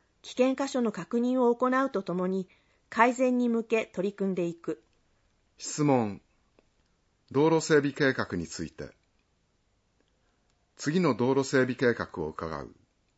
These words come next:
Speaker 2: 丸一。中央三丁目、九十二から九十九番地先、主要市道第四十号線。丸二。中央二丁目、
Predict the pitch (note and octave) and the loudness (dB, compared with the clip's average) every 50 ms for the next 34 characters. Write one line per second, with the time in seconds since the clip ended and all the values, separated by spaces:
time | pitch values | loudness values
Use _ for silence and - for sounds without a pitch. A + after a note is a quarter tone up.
0 | _ _ _ _ _ _ _ _ _ _ _ _ F#2+ G#2 A#2 B2+ A#2+ A2 - - | _ _ _ _ _ _ _ _ _ _ _ _ -4 -2 0 2 0 0 -2 -4
1 | - G2 F2+ - - _ _ _ _ _ _ _ _ _ _ _ _ _ _ _ | -8 -8 -10 -10 -12 _ _ _ _ _ _ _ _ _ _ _ _ _ _ _
2 | _ _ _ _ _ _ _ _ _ _ _ - - - D3 D3+ D3 D3+ D3+ D3+ | _ _ _ _ _ _ _ _ _ _ _ -14 -6 -2 0 0 2 4 4 4
3 | C#3 - D3+ C#3 C3+ C3 - - B2+ A#2+ A#2 A#2 A2 G#2 - - _ _ _ _ | 4 2 2 0 0 2 2 2 4 4 4 2 0 -2 -4 -8 _ _ _ _
4 | _ _ _ - - D#3+ D#3+ D#3+ C#3+ A#2+ B2 A2 G2+ G2+ A2 A2+ - G#2+ F#2+ E2+ | _ _ _ -10 -4 -2 0 0 0 0 -2 -2 0 -2 -2 -4 -4 -4 -4 -4
5 | D#2 - - _ - - D#3 D3 C#3+ B2 B2+ A2+ G2+ - - B2+ C3 B2+ C3 B2 | -6 -10 -16 _ -8 -4 -2 -2 -2 -2 -2 -4 -4 -2 -2 -2 0 0 0 0
6 | A#2 - - - B2 G#2 - - G2 F#2 - - _ _ _ _ _ _ _ _ | -2 -2 -6 -6 -6 -6 -6 -8 -10 -10 -10 -12 _ _ _ _ _ _ _ _
7 | _ _ _ _ - - B2 B2+ C#3+ D3+ D3+ D3 D3 - - D3+ C3 C3 G#2 F2+ | _ _ _ _ -8 -4 0 2 4 4 4 4 2 -2 -4 0 2 2 2 2
8 | C2 - - _ _ - - C3+ C#3 C3+ A2+ F2 G2 A2 B2 C#3+ D3 B2+ B2+ C3 | 0 -4 -10 _ _ -10 -4 0 0 2 0 0 -2 -2 -2 0 0 0 0 0
9 | B2+ A#2+ A2+ A2+ G#2+ F#2+ - G#2+ F2+ E2+ D#2+ - - - _ _ _ _ _ _ | 0 2 2 0 0 0 -2 -6 -6 -6 -8 -10 -14 -20 _ _ _ _ _ _
10 | _ _ _ _ _ _ _ _ _ _ _ _ _ _ _ _ _ _ _ _ | _ _ _ _ _ _ _ _ _ _ _ _ _ _ _ _ _ _ _ _
11 | _ _ _ - G#2 A2 A2+ A#2 A2+ G#2+ G#2 F#2+ - - _ _ _ _ _ _ | _ _ _ -4 -2 -2 0 0 0 -2 -2 -6 -8 -12 _ _ _ _ _ _
12 | _ _ _ _ _ _ _ _ _ _ _ _ _ _ - - D3 C#3+ C#3+ D3 | _ _ _ _ _ _ _ _ _ _ _ _ _ _ -8 -2 0 2 4 6
13 | D3+ C#3+ C#3 C3+ C3 A#2+ - C3+ B2 A#2+ A#2 A2+ G#2+ - - | 6 6 6 6 4 2 4 4 4 4 4 2 0 -2 -4